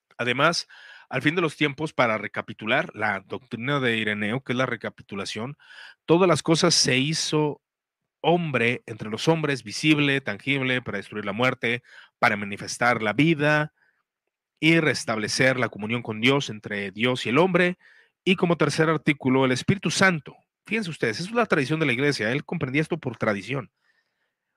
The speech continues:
cuyo poder los profetas han profetizado, porque los que se apartaban de la tradición, pues decían que era una fuerza, que Jesús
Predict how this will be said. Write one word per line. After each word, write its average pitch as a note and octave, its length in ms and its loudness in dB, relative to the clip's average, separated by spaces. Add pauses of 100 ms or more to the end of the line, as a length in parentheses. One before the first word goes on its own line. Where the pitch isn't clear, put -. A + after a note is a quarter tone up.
cuyo B2+ 380 2
poder E3 680 4
los A2 260 -10 (140)
profetas C3+ 460 -4
han D3+ 100 -2
profetizado, C3+ 640 -2
porque G2 400 -10
los G2 140 -12
que F#2+ 80 -14
se G#2 60 -4
apartaban A#2+ 420 0
de C#3 80 0
la B2 80 -2
tradición, A#2 480 -2
pues F#2+ 120 -2
decían A2 240 -8
que F#2+ 200 -10 (160)
era A2 160 -12
una G2+ 160 -8
fuerza, C#3+ 560 0 (460)
que G#2 440 -6
Jesús C3+ 640 -2